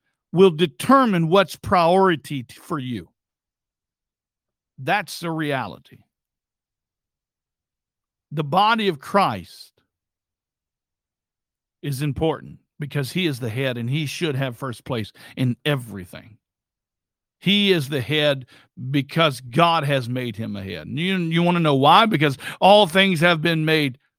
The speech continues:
through him and for him. He is the creator. He is Almighty God, and he is worthy of all honor and glory and praise.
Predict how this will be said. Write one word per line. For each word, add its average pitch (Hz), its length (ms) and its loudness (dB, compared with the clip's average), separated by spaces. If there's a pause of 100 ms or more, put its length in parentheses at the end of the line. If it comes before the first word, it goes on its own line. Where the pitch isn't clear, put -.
(140)
through 214 260 4
him 220 340 6
and 156 240 0 (160)
for 226 500 6
him. 120 400 -6 (840)
He 214 420 2
is 208 220 4
the 170 100 -4
creator. 180 720 0
He 208 260 2
is 175 160 4
Almighty 185 580 4
God, 175 500 4 (260)
and 175 180 0
he 196 400 2
is 175 460 0
worthy 165 720 6 (240)
of 170 120 0
all 160 320 2
honor 208 560 4
and 147 200 -4
glory 175 640 4
and 143 180 -4
praise. 170 540 -2